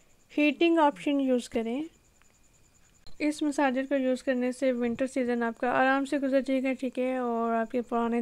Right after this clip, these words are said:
दर्द वर्द जो भी छिड़ते हैं ना, वो ख़त्म हो जाएंगे इंशाल्लाह। दर्दों को आप दूर भगा सकते हैं, कोई थकावट नहीं होगी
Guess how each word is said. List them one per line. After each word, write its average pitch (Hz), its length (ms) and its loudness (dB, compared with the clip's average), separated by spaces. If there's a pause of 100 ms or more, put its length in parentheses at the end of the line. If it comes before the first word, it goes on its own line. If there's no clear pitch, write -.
दर्द 233 280 0
वर्द 233 340 -2
जो 262 160 0
भी 277 100 0
छिड़ते 269 360 -4
हैं 240 140 -2
ना, 240 120 -2
वो 247 100 -4
ख़त्म 269 340 -2
हो 269 100 0
जाएंगे 240 360 -4
इंशाल्लाह। 247 580 -4 (1000)
दर्दों 262 440 4
को 311 120 0
आप 285 400 2 (180)
दूर 277 320 4
भगा 294 320 4
सकते 285 380 -2
हैं, 285 320 0
कोई 277 220 4
थकावट 269 580 2
नहीं 294 120 4
होगी 269 300 2